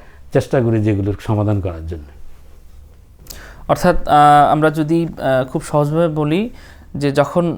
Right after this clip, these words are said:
Speaker 2: সমস্যাগ্রস্ত হয়ে গেল রোগী এবং ধরা পড়ল, তখন প্রথমত আমরা ইকোকার্ডিওগ্রাফি দিয়ে আমরা টেস্ট করলাম, টেস্ট করে দেখলাম যে জটিলতা, আহ, ধরা পড়ে গিয়েছে এবং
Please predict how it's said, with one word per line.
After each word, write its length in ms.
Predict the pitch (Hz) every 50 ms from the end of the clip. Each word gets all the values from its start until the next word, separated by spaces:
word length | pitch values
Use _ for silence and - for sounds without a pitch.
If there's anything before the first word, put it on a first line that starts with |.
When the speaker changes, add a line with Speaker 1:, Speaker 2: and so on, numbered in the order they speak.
| - -
Speaker 2:
সমস্যাগ্রস্ত 720 | - - - 156 165 165 - - 175 156 160 165 156 - 156
হয়ে 160 | 147 143 135
গেল 120 | 135 131
রোগী 280 | 131 131 131 135 151 165
এবং 300 | 165 143 143 143 143 - - - 131
ধরা 220 | - 156 156 175
পড়ল, 340 | 170 170 165 143 131 123 - - - - - - - - - - - - -
তখন 300 | - 143 147 - 180 175
প্রথমত 440 | 165 - 170 170 180 175 175 170 170
আমরা 300 | 185 180 160 147 147 156
ইকোকার্ডিওগ্রাফি 840 | 127 151 147 165 160 147 156 147 147 151 147 143 151 151 147 156 147
দিয়ে 180 | 143 143 147
আমরা 240 | 143 139 139 139 139
টেস্ট 300 | 139 - 147 143 - -
করলাম, 380 | - - 143 139 147 160 170 165
টেস্ট 200 | 147 143 - -
করে 180 | - 143 139
দেখলাম 360 | 135 135 131 127 127 127 127
যে 180 | 131 131 127 - - - - - - - - - - 127 135
জটিলতা, 680 | 139 135 - 139 135 131 131 - 135 131 131 131 127
আহ, 400 | 117 - - 123 123 123 120 113
ধরা 200 | 131 135 131 131
পড়ে 260 | 127 - 131 135 135
গিয়েছে 420 | 139 135 139 139 143 - 202 214 220 - - - - - - -
এবং 340 | - 139 147 147 127 -